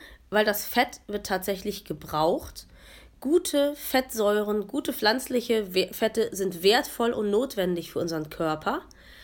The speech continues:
Auch, ähm, tierische Fette wie Butter und Sahne sind nicht so schädlich und nicht so schlimm wie ihr Ruf. Natürlich alles in Maßen.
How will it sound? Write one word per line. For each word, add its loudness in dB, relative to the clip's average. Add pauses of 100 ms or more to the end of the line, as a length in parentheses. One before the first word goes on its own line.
(360)
Auch, 6
ähm, 0 (800)
tierische 4
Fette 0
wie 0
Butter -4
und -2
Sahne 2
sind 0
nicht -2
so 2
schädlich -2 (240)
und 4
nicht 2
so 0
schlimm 0
wie -8
ihr -2
Ruf. -4 (360)
Natürlich 2 (220)
alles 2
in 0
Maßen. 0